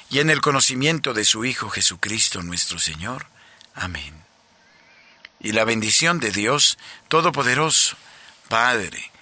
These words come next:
Hijo y Espíritu Santo, descienda sobre ustedes y permanezca siempre.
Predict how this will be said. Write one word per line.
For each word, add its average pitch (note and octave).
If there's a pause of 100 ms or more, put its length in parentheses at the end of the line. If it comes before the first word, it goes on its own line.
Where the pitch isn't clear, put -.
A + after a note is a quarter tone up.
(260)
Hijo - (300)
y G2
Espíritu G#2
Santo, C#3+ (400)
descienda F3+
sobre C3
ustedes D3+
y D3
permanezca G2+
siempre. F#2+